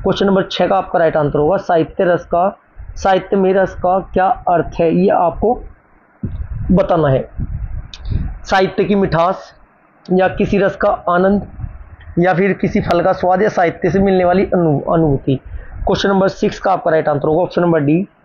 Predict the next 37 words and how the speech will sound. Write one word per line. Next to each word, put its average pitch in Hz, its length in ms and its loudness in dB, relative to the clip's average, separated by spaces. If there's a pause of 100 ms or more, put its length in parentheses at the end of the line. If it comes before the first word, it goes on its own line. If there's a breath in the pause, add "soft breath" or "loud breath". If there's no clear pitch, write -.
(360)
साहित्य 170 480 0
से 190 180 2
मिलने 180 320 4
वाली 165 300 2 (880)
आनंदानुभूति। 175 1500 2 (360)
Question 185 240 0
number 185 200 2
seven, 135 360 0 (480)
दोहा 185 280 4
छंद 190 240 0
में 196 140 2
कितने 202 280 0
चरण 180 260 0
होते 139 260 0
हैं? - 420 -4 (420)
दोहे 175 260 4
छंद 175 200 0
में 180 140 2
right 170 200 2
answer 170 220 0
होगा 170 180 2
Option 196 340 -2 (440)
चार 196 220 0
चरण 175 240 0
होते 139 240 0
हैं। 131 180 0 (460)
बच्चों, 185 280 0
छंद 180 220 0
में 202 120 2
mainly 190 400 2
चार 175 200 2
ही 196 60 2
चरण 170 220 0
होते 156 240 -2
हैं, 208 260 -2 (240)
लेकिन 180 300 2
कुछ - 440 -2